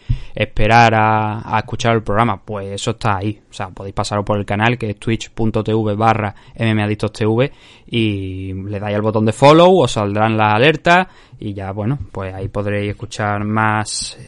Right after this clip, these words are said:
y en directo, por supuesto, porque además también en los últimos días estamos teniendo algunas charlas, porque la gente pone comentarios y tal, lo vamos revisando y lo vamos comentando, no dentro del programa para no romper el ritmo, pero sí en los descansos que vamos teniendo de la grabación.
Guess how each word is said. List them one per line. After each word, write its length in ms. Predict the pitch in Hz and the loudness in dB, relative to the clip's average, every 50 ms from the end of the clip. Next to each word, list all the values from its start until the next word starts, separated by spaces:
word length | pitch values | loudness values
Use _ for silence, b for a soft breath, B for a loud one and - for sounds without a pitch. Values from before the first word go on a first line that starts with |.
| - 110 | -12 -10
y 140 | 110 113 117 | -4 -2 -2
en 120 | 113 110 | -2 0
directo, 460 | 110 110 120 139 135 - - - - - _ _ _ _ | 0 2 2 2 0 0 -6 -14 -14 -14 _ _ _ _
por 140 | - 113 107 | -12 -10 -8
supuesto, 420 | 113 104 - 143 151 - - 101 | -8 -4 -2 -2 -2 -2 -4 -6
porque 200 | 101 104 98 104 | -6 -6 -6 -4
además 240 | 101 104 107 110 107 | -4 -2 -2 -4 -4
también 420 | - 113 107 110 110 117 127 127 B B B B B B B | -4 -4 -4 -2 -2 -2 -2 -4 B B B B B B B
en 120 | B 107 110 | B -4 -2
los 120 | 107 107 | 0 0
últimos 320 | 110 107 107 117 113 113 110 | 2 2 2 2 2 0 0
días 140 | 117 117 | 0 0
estamos 240 | 117 - 117 110 107 | 0 0 -2 -4 -4
teniendo 320 | - 113 107 110 110 113 113 | -4 -4 -4 -2 -2 -2 -2
algunas 580 | 110 107 107 107 110 107 104 104 101 101 101 - | -2 -4 -4 -4 -4 -4 -6 -8 -8 -10 -12 -8
charlas, 260 | - 117 110 107 98 | -6 -4 -4 -4 -6
porque 240 | 101 101 107 98 98 | -8 -10 -12 -14 -14
la 140 | 104 104 104 | -12 -12 -10
gente 180 | 101 104 98 104 | -10 -8 -8 -8
pone 160 | 107 104 101 | -8 -8 -8
comentarios 520 | 98 110 101 101 98 - 151 175 165 147 | -8 -8 -10 -6 -2 0 0 2 2 0
y 60 | 131 127 | 0 0
tal, 180 | - 131 139 | -2 -2 -2
lo 60 | 131 113 | -2 -2
vamos 200 | 107 107 113 110 | -2 -4 -4 -2
revisando 600 | 113 110 110 - - 135 135 131 120 117 120 - b b b b - | -2 -2 -4 -4 -4 -2 -2 -2 -2 -4 -6 -8 b b b b -8
y 60 | 120 | -4
lo 100 | 120 107 | -4 -2
vamos 220 | 98 95 101 104 - | -2 -4 -6 -8 -6
comentando, 480 | - 110 107 107 113 120 120 110 101 | -6 -4 -4 -2 0 0 0 0 -2
no 120 | 104 107 110 | -4 -4 -2
dentro 280 | 113 110 107 117 117 | -2 -2 0 0 2
del 100 | 113 110 | 0 2
programa 340 | 110 117 117 123 127 120 113 | 2 2 4 4 4 4 2
para 160 | 110 107 104 | 0 -2 -6
no 120 | 104 107 110 | -4 -4 -2
romper 300 | 110 110 104 120 110 110 | -2 -2 0 0 0 0
el 100 | 110 107 | 0 0
ritmo, 280 | 120 127 127 143 160 | 0 0 0 0 0
pero 160 | 156 131 104 | -2 -2 -4
sí 220 | 101 - - 107 104 | -4 -8 -8 -8 -6
en 80 | 107 | -6
los 100 | 107 110 | -6 -6
descansos 400 | 107 107 - - 113 107 - - | -6 -8 -8 -8 -8 -8 -8 -12
que 60 | - - | -12 -8
vamos 220 | 110 104 107 104 | -8 -6 -6 -8
teniendo 320 | - - 104 104 101 104 104 | -8 -8 -8 -8 -6 -6 -6
de 60 | 101 | -6
la 80 | 98 101 | -6 -4
grabación. 440 | 98 101 95 98 - - 147 123 | -4 -4 -6 -2 2 2 2 2